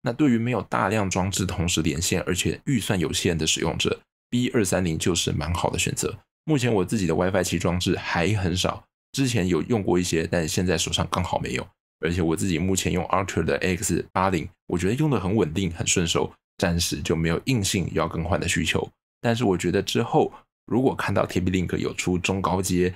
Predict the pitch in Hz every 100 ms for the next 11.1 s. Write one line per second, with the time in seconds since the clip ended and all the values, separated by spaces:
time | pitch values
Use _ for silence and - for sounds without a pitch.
0 | _ - 85 - 90 78 - 98 95 98
1 | 98 - 92 90 78 _ - 80 73 92
2 | 92 90 85 101 82 80 78 90 87 -
3 | - _ - 92 98 98 98 120 - 80
4 | 78 87 95 65 - 95 90 82 95 82
5 | 64 82 85 82 - - - - _ _
6 | - 151 117 98 131 117 110 127 113 104
7 | _ - 120 110 - 120 90 90 104 82
8 | 90 101 98 90 90 _ - 90 85 -
9 | 90 87 73 85 - 80 - 78 85 85
10 | 85 107 90 - 85 76 82 - 80 -
11 | -